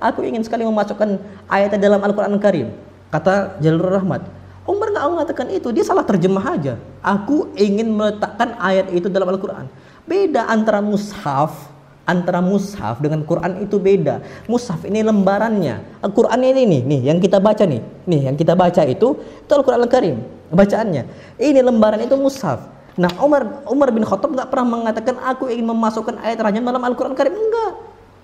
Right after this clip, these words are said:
Kata Umar bin Khattab, "Aku ingin meletakkannya di lembarannya." Di mana itu? "Fi nahiyatil mushaf," di pojokan lembaran.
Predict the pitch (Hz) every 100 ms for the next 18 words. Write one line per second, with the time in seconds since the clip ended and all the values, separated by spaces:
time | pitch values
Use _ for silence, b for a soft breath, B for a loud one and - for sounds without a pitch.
0 | _ _ _ - - 214 220 269 247 220
1 | 214 196 254 - 254 262 226 233 233 233
2 | 233 - - 240 247 226 220 208 214 233
3 | 220 160 151 254 381 311 180 214 214 285
4 | 277 254 269 226 240 226 233 254 247 196
5 | 175 185 196 175 190 214 220 214 202 269
6 | 240 214 180